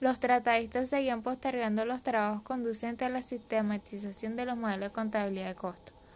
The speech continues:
por lo que su propuesta constituye una arriesgada apuesta sobre la futura orientación de contabilidad de costos. Como fruto de las nuevas corrientes investigadoras, durante veinte años siguientes, aparecen una serie de trabajos que empiezan a conformar la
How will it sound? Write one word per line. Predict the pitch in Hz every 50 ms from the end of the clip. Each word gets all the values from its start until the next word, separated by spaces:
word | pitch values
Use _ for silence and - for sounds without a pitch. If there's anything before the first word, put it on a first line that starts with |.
| - - - - - - - - - -
por | 233 226 233
lo | 233 226 220
que | - 226 214
su | - 220 214
propuesta | 208 214 208 196 208 208 202 - 220 214
constituye | - 254 254 247 - 262 247 220 - 214 208 208
una | 208 220 226
arriesgada | 233 247 240 220 214 202 196 196 202
apuesta | 202 - 226 226 226 220 - 247 233
sobre | - 247 233 226 214
la | 208 208 208
futura | 208 - 214 196 - 214 202 208 208
orientación | 208 226 233 226 214 226 220 214 - - 208 202 196
de | 202 196
contabilidad | - 220 214 214 226 208 196 190 190 185 180 180
de | 175
costos. | - - 185 - - - - - - - - - - - - - - - - - - - - - - - - - - - - - - - - - - - -
Como | 240 233 240 233
fruto | 226 - 233 226 220 214 233
de | 240
las | 254 269 277 269
nuevas | 254 233 233 240
corrientes | 240 - 269 254 254 240 226 214 226 240
investigadoras, | 247 254 262 269 269 - 269 262 262 254 254 240 233 220 214 208 214 214 - - - - - -
durante | 214 214 208 202 196 196 - 196 196
veinte | 196 196 190 190 - 214
años | 214 220 226 233 247 247
siguientes, | - - 262 254 254 247 226 208 214 220 214 - - - - - - - -
aparecen | 254 240 240 240 233 226 233 233 - 262 269
una | 269 269 269 277
serie | - 277 269 254 262 269
de | 269
trabajos | 269 - 254 233 220 214 214 226 220
que | - 277
empiezan | 262 254 233 208 208 214 - 226 233
a | 247 247 247
conformar | - 247 247 - 226 220 208 208 208 202 202
la | 208 208 220 226